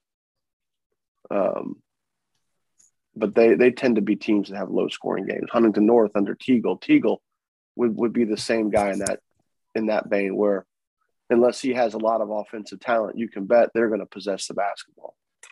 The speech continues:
I, yeah, I just don't think. Now, do you, have you seen the games where you thought it would impact the end of a game?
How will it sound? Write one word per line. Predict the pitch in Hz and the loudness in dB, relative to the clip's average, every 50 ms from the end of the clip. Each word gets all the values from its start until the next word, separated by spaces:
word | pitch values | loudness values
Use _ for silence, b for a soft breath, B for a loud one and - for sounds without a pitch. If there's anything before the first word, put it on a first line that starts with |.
| _ _ _ _ _ _ _ _ _ _ _ - | _ _ _ _ _ _ _ _ _ _ _ 0
I, | - 143 165 139 123 - | 2 4 4 4 2 2
yeah, | - 120 113 110 | 2 2 4 4
I | 131 | 4
just | 147 151 143 | 2 0 -4
don't | - 104 90 87 | -6 -8 -8 -4
think. | - 107 101 98 - _ _ _ _ _ _ _ _ | -2 -2 -2 -2 -6 _ _ _ _ _ _ _ _
Now, | 131 131 | 2 4
do | 123 135 | 4 4
you, | 165 - | 4 6
have | - 143 135 | 4 4 2
you | 156 151 | 0 -4
seen | - - 170 165 | 0 0 2 2
the | 147 139 | 2 2
games | 120 135 139 151 147 117 | 4 4 4 4 2 -2
where | 120 131 | -4 -6
you | 131 | -6
thought | - - 135 135 | 0 0 0 0
it | 123 | 2
would | 113 117 | 0 -2
impact | 120 131 123 - 143 131 123 - | -2 -4 -4 -4 -6 -6 -6 -6
the | - 107 | -6 -6
end | 113 127 156 | -4 -4 -6
of | 160 | -6
a | 165 | -8
game? | 160 165 170 185 208 196 | -6 -6 -6 -6 -8 -12